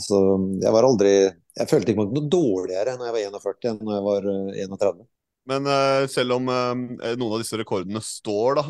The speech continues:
Speaker 2: eh, frykter, frykter du Espen Ruud, eh, skal komme inn og,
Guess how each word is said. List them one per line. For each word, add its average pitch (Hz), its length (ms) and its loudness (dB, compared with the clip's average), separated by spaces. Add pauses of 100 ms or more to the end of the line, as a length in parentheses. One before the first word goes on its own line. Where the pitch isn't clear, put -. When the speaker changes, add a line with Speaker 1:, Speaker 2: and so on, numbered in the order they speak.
(120)
Speaker 2:
eh, 113 480 0
frykter, - 540 -10 (100)
frykter 113 300 -6
du 123 80 0 (160)
Espen 110 340 -8 (160)
Ruud, 135 400 -4
eh, 123 480 2
skal 143 160 0
komme 120 300 -2
inn 117 100 -4
og, 123 160 0